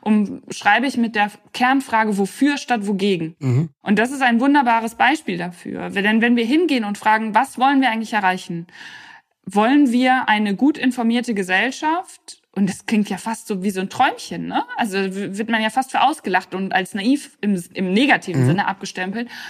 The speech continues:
Speaker 1: Wollen wir eine gut informierte Gesellschaft, die in der Lage ist, die großen Herausforderungen, allen voran die Klimakrise, anzugehen und konstruktiv zu behandeln?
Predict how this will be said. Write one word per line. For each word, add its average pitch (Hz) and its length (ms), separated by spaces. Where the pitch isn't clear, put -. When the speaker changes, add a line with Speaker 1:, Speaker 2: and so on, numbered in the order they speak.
Speaker 1:
Wollen 320 260
wir 285 80
eine 233 160
gut 294 180
informierte 254 540
Gesellschaft, 220 600
die 220 80
in 226 100
der 185 100
Lage 240 360
ist, 247 360
die 214 100
großen 247 360
Herausforderungen, 214 920
allen 233 220
voran 214 300
die 196 80
Klimakrise, 226 640
anzugehen 220 600
und 202 100
konstruktiv 220 720
zu - 120
behandeln? 208 680